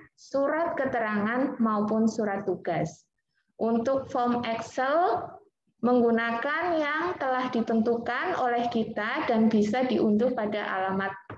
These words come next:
link yang tercantum tersebut. Kemudian juga selain riwayat diklat dan kursus, Bapak Ibu monggo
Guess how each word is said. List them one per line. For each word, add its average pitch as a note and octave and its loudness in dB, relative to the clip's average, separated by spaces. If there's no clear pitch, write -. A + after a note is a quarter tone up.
link B3+ 2
yang A3+ 2
tercantum F3+ 0
tersebut. F3 -4
Kemudian C4+ 0
juga B3 0
selain C#4+ 0
riwayat B3+ 0
diklat A3 -2
dan G3 -2
kursus, A3+ -2
Bapak A#3 -2
Ibu C4 0
monggo C4+ 0